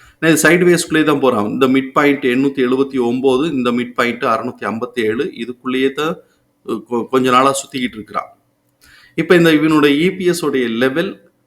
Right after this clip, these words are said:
அஹ், திருப்பி வந்து அந்த ஏழுன்னு வந்துச்சு அப்படின்னு சொன்னா, இந்த மிட் பாயிண்ட் வரைக்கும் போலாம்,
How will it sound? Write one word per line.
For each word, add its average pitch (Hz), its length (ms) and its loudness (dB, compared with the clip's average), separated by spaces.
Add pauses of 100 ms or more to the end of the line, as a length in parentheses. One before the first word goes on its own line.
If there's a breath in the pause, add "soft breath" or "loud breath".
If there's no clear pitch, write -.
அஹ், 120 200 -6
திருப்பி 160 300 -2
வந்து 139 200 2
அந்த 135 180 -2
ஏழுன்னு 139 600 2
வந்துச்சு 127 220 -4
அப்படின்னு 131 200 -4
சொன்னா, 139 240 -6
இந்த 160 180 -4
மிட் 135 180 -2
பாயிண்ட் 143 280 -2
வரைக்கும் 127 420 -6
போலாம், 123 500 -4